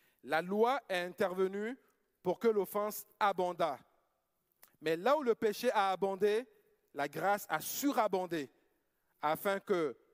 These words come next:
comme le péché a régné par la mort, ainsi la grâce régnant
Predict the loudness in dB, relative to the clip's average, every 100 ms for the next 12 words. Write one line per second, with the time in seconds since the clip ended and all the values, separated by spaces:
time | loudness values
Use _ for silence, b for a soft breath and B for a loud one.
0 | _ _ _ 2 2 4 0 0 -2 2
1 | 2 2 -2 0 0 0 2 0 2 2
2 | 2 -2 b b b -8 -6 -4 0 0
3 | 0 -2 0 0 0 -6 -4 -2 -2 -2